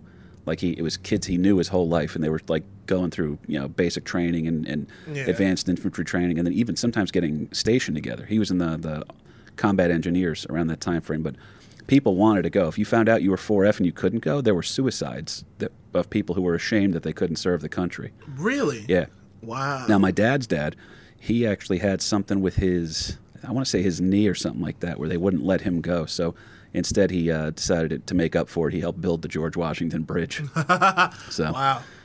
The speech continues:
Speaker 1: yeah, that was, uh, you could work in the, the Brooklyn Navy Yard. That was their way of doing service.
Speaker 2: That's
Speaker 1: So,
Speaker 2: awesome.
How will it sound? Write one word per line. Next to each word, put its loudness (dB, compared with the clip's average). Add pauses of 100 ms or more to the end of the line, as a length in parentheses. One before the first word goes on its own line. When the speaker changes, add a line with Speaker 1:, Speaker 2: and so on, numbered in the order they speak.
(120)
Speaker 1:
yeah, -6
that -6
was, -2
uh, 0
you -4
could -2
work 4
in 2
the, 2
the -2
Brooklyn 2
Navy 4
Yard. -6
That -6
was -10
their -2
way -2
of -8
doing -6
service. -6 (480)
Speaker 2:
That's -8
Speaker 1:
So, -8
Speaker 2:
awesome. -6